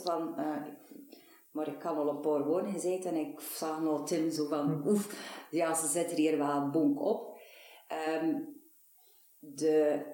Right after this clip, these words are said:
Speaker 1: wat ik wel, eh, bij Tim merken is, het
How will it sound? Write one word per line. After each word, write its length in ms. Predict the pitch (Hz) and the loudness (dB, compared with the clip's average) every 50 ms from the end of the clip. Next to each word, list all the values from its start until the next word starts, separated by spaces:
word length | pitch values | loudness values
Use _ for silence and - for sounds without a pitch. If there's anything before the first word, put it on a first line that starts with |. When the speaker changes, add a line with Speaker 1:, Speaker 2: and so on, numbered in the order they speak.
| - - | -10 -6
Speaker 1:
wat 300 | - 143 156 151 151 143 | -2 0 0 0 0 0
ik 160 | 139 139 139 - | -4 -4 0 0
wel, 440 | 147 165 208 247 254 254 - - | 2 4 4 4 4 4 2 0
eh, 400 | - 165 165 170 170 170 170 165 | -2 0 2 2 4 4 2 4
bij 240 | 160 151 151 147 - | 4 4 4 4 4
Tim 400 | - 175 185 233 240 226 196 175 | 4 6 6 8 6 6 6 4
merken 400 | 170 165 185 214 233 240 233 247 | 2 2 4 2 2 2 0 0
is, 380 | - 180 190 196 - - - - - - - - - - _ _ _ _ _ _ | 0 0 2 0 0 -2 -4 -6 -8 -16 -20 -20 -20 -20 _ _ _ _ _ _
het 600 | - - 170 165 165 160 160 - - - - | -12 -6 -4 -2 -2 -2 -4 -6 -8 -12 -18